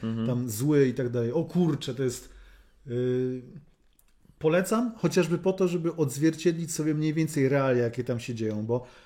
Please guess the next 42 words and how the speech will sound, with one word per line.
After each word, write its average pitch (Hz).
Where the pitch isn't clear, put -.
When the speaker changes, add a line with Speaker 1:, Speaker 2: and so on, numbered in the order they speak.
Speaker 2:
e, 123
sama 240
historia 208
fabularnie 175
też 185
jest 151
bardzo 139
ciekawa, 131
bo 113
tam 131
jest 131
taki 127
wilań, 127
wilen 147
się 117
pojawia, 113
tak, -
znaczy 131
nie, 160
nie, 147
źle, 139
nie 143
mówię, 110
nie 156
wilan, 120
vigilante, 147
czyli 143
człowiek, 185
który 160
w 151
powojennej 160
Warszawie 160
zaczyna 160
różnych 156
tam 151
chuliganów 151
i 147
tak 143
dalej 151
na 156
własną 147
rękę, 123